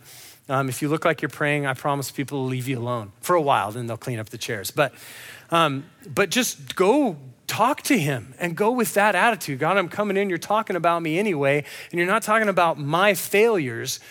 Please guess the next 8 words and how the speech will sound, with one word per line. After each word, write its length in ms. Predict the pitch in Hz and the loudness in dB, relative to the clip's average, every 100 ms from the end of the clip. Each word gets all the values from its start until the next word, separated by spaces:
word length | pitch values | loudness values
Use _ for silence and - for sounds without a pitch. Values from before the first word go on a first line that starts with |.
| - - | -12 -8
You're 80 | |
talking 260 | 165 190 180 | 0 0 0
about 280 | 165 151 131 | 0 0 -2
Jesus's 1000 | - 190 208 160 143 127 143 135 - - - | -4 0 0 -2 -4 -4 -4 -4 -4 -6 -12
success 840 | - - - - 156 101 - - - _ _ _ _ _ _ | -6 -6 -4 -2 -2 -2 -8 -10 -14 _ _ _ _ _ _
in 180 | - 151 | -4 0
my 200 | 147 139 | 2 2
life. 420 | 131 135 117 113 | 4 2 0 -6